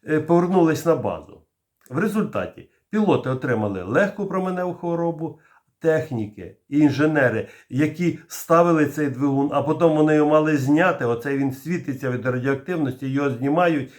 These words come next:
і везуть в сховище. Е, техніки і пілоти отримали середню і важку ф-, променеву хворобу. Е, літак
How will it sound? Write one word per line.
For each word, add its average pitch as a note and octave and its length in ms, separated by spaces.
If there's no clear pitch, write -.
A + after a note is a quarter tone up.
і D3 60
везуть D#3 320
в - 40
сховище. - 680
Е, D3+ 140
техніки D3+ 540
і D3 60
пілоти C#3+ 440
отримали B2+ 500
середню D#3+ 500
і F3+ 60
важку F3 560
ф-, D3+ 400
променеву E3+ 420
хворобу. E3+ 600
Е, D3 380
літак C3 720